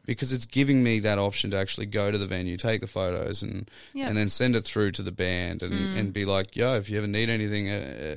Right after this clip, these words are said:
Speaker 1: ever, whatever, like,
Speaker 2: Mm.
Speaker 1: hook us, uh, hit us up." And
Speaker 2: Yep.
Speaker 1: especially if it's a different venue, you wanna get a different vibe, then
Speaker 2: Yeah.
Speaker 1: I can give you that look, bro.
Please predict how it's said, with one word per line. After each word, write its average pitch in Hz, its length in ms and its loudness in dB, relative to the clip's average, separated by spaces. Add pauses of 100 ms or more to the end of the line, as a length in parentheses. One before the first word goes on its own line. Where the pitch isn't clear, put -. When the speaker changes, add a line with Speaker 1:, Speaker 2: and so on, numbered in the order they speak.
Speaker 1:
ever, 98 420 -2
whatever, 107 680 0
like, 104 280 0
Speaker 2:
Mm. 185 180 -6 (640)
Speaker 1:
hook 120 240 0
us, 110 120 0
uh, 110 300 2
hit 120 160 2
us 113 140 0
up." 139 200 2
And 104 240 0
Speaker 2:
Yep. 269 180 0 (220)
Speaker 1:
especially 117 440 0
if 107 100 -4
it's 107 140 -4
a 107 40 -4
different 104 300 -4
venue, 107 320 0
you 98 160 0
wanna 101 140 -2
get 101 140 -2
a 98 60 -2
different 101 280 -4
vibe, 101 540 -2
then 101 160 0
Speaker 2:
Yeah. 202 220 0 (680)
Speaker 1:
I 107 140 0
can 107 500 -2 (300)
give 101 160 2
you 113 80 4
that 110 200 2
look, 127 320 -2
bro. 135 300 8